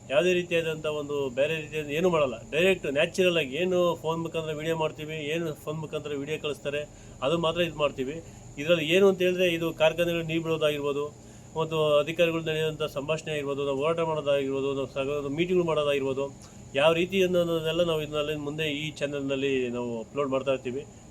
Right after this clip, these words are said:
ದಯಮಾಡಿ ಎಲ್ಲರೂ ಸಹಕರಿಸಬೇಕು. ದಯಮಾಡಿ ಮತ್ತೊಮ್ಮೆ ಕೇಳ್ತಾ ಇದ್ದೀವಿ, ಮನವಿ ಮಾಡ್ತಾ ಇದ್ದೀವಿ.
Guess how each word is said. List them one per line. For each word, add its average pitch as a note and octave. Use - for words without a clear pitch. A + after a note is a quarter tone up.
ದಯಮಾಡಿ F#3
ಎಲ್ಲರೂ D#3+
ಸಹಕರಿಸಬೇಕು. D#3
ದಯಮಾಡಿ F3+
ಮತ್ತೊಮ್ಮೆ F3
ಕೇಳ್ತಾ F3
ಇದ್ದೀವಿ, E3
ಮನವಿ D#3+
ಮಾಡ್ತಾ D#3+
ಇದ್ದೀವಿ. D#3